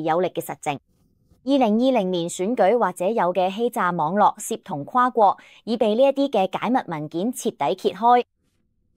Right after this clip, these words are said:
美國選舉制度嘅主要弱點亦都從中暴露。國土安全部一項審查發現，約有二十七萬八千名非公民曾經在聯邦選舉之中登記投票。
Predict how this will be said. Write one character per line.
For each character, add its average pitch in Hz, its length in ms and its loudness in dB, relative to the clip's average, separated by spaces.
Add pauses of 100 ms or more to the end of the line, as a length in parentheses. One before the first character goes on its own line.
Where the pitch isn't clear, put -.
(140)
美 208 120 2
國 247 160 4
選 233 200 -2
舉 302 120 4
制 240 200 0
度 190 160 2
嘅 208 180 2
主 202 160 -6
要 254 220 2
弱 185 240 0
點 202 260 0 (160)
亦 190 120 -2
都 247 280 2
從 156 260 -8
中 240 200 -2
暴 185 180 2
露。 175 300 2 (100)
國 233 140 0
土 220 300 -2
安 320 180 -2
全 170 200 -4
部 175 200 0
一 190 60 -6
項 214 260 -4
審 170 200 -6
查 208 160 -6
發 185 200 -4
現， 185 260 -2 (220)
約 240 180 2
有 202 240 2 (100)
二 208 140 -2
十 220 160 -4
七 - 200 -8
萬 196 300 -2
八 233 200 -2
千 320 200 -2
名 196 200 0
非 294 240 -2
公 285 180 0
民 170 220 -2 (180)
曾 170 220 -6
經 233 240 0
在 202 260 4
聯 160 240 0
邦 254 180 2
選 214 280 -4
舉 202 160 2
之 247 120 -4
中 262 220 -2
登 262 240 -2
記 190 160 -2
投 147 220 -6
票。 180 260 0